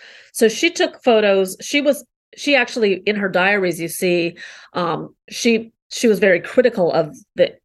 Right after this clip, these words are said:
incarceration. She felt that this was completely unjustified, and her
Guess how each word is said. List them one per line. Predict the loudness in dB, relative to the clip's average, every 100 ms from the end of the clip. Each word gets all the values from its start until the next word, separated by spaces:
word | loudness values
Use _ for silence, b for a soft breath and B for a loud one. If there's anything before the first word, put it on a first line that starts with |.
| -6
incarceration. | -6 -2 0 0 2 2 0 -4 -8
She | -4 -2
felt | -2 2 0 0
that | -2 0
this | -2 2
was | 2 2 -6 B B B B
completely | -4 0 2 2 2
unjustified, | 2 2 2 0 0 2 2 0
and | -2
her | 0